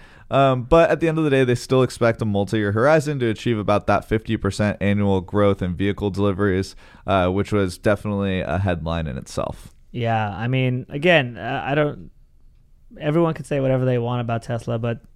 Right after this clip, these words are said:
Speaker 1: this is the most innovative company in the world, and, um, I just, I think you're making a huge <laughs> mistake I-, i-,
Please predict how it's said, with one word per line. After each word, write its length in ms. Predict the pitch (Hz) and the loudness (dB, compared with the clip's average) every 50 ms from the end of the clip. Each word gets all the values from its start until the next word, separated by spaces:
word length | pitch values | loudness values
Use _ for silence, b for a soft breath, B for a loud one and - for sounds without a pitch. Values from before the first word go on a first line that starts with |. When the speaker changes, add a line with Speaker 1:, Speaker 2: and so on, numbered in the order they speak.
| - - | -14 -8
Speaker 1:
this 220 | - 143 - - 151 | -6 -6 -4 -4 -4
is 100 | 143 131 | -2 -2
the 80 | 135 | 0
most 260 | 135 135 139 143 - | 0 2 0 0 0
innovative 460 | 131 135 135 127 123 123 127 127 120 117 | 0 -2 0 0 2 2 2 2 0 -2
company 460 | - 131 117 117 123 123 120 117 117 | -4 -6 -4 -4 -4 -2 -2 -2 -2
in 100 | 117 120 | -2 -2
the 80 | 117 | -2
world, 400 | 110 113 117 120 117 117 120 120 | -2 -2 -2 -2 0 -2 -2 -2
and, 220 | 117 113 110 110 - b b b b b b b b - | -2 -2 -4 -6 -10 b b b b b b b b -8
um, 400 | 110 104 104 104 104 101 - - | -6 -4 -4 -4 -4 -6 -8 -8
I 80 | 120 120 | -8 -6
just, 240 | 117 117 110 - - - - _ | -6 -6 -6 -8 -14 -20 -20 _
I 120 | - 117 117 | -8 -6 -4
think 220 | - 127 117 117 | -2 -2 -2 -2
you're 140 | 117 117 113 | -2 -2 -2
making 240 | 117 117 117 123 117 | -2 -2 -2 -2 -4
a 60 | 113 | -2
huge 220 | 117 123 123 117 | -2 -2 -2 -2
<laughs> 20 | 113 | -2
mistake 680 | 117 113 - - - - - 170 139 135 - - - b b b b b b - | -4 -4 -4 -4 -2 2 2 2 2 2 -4 -10 -14 b b b b b b -2
I-, 40 | |
i-, 20 | 127 | 0